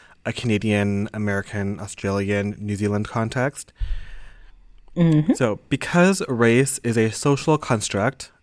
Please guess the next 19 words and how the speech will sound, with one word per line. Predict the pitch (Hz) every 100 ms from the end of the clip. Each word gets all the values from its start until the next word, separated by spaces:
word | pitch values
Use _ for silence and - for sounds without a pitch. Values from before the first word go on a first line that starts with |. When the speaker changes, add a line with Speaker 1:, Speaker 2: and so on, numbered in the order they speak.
| _
Speaker 1:
and, | 107 104 101 101 -
you | 117
know, | 101 92 101
this | 107 110
world | 107 110 127 131 139 139 - -
is | 107
wide | 98 104 107 120
and | 131 131
vast, | 95 92 110 - _ - _ _ _
someone | - 170 160 170 175 175
who | 151 147
is | 127
racialized | 98 117 117 - 113 107 107 -
in | 104 104
Canada | 104 - 139 139 135 135 135 -
may | 120 110
not | 110 113 110 -
be | 113 104
racialized | 101 - 110 98 95 101 -